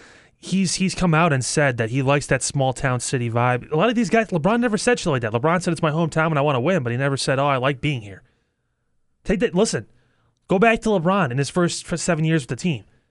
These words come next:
Even in his last run, he may appreciate the fact that it's his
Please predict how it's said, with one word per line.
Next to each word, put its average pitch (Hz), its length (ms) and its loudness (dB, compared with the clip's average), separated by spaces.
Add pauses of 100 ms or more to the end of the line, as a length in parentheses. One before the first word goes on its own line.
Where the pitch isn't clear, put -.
(880)
Even 208 280 2
in 226 40 4
his 185 160 2
last 214 380 0
run, 110 220 -2 (1900)
he 180 180 0
may 190 300 2
appreciate 190 480 0
the 160 60 -6
fact 180 180 0
that 160 80 0
it's 143 180 -4
his - 40 -4